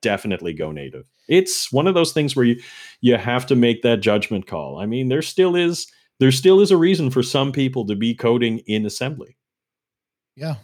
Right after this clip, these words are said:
Speaker 2: I, I hope to God that they get off of that, um,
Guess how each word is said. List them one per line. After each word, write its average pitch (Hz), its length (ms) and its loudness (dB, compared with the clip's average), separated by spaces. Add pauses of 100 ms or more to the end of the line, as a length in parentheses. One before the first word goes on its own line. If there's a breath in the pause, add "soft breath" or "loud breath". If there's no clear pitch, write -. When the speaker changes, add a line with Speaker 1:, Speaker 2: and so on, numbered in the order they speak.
(260)
Speaker 2:
I, 120 280 -10
I 120 100 -10
hope 139 420 -8 (540)
to 131 80 -14
God 120 280 -10
that 110 160 -14
they 113 140 -10
get 104 180 -10
off 135 220 -8
of 127 120 -6
that, 98 280 -14 (180)
um, 92 460 -14